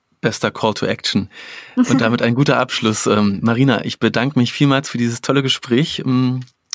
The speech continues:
Speaker 1: wünsche dir noch einen schönen Tag. Hoffentlich bis bald.
Speaker 2: Dank-, danke, Stefan. Tut mir leid, dass ich ins Ranten gekommen bin und ein wunderschönes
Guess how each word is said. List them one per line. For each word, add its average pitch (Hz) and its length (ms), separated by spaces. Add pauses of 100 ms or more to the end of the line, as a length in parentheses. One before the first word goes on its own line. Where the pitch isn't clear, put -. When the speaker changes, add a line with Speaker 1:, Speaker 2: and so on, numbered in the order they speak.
Speaker 1:
wünsche 123 180
dir 127 60
noch 120 80
einen 120 80
schönen 120 180
Tag. - 300 (120)
Hoffentlich 123 260
bis - 120
bald. 113 180
Speaker 2:
Dank-, 269 240 (260)
danke, 247 320
Stefan. 311 380
Tut 302 160
mir 247 80
leid, 247 220
dass 254 140
ich 254 100
ins 226 200
Ranten 247 340
gekommen 254 380
bin 247 180
und 233 100
ein 240 180
wunderschönes 247 680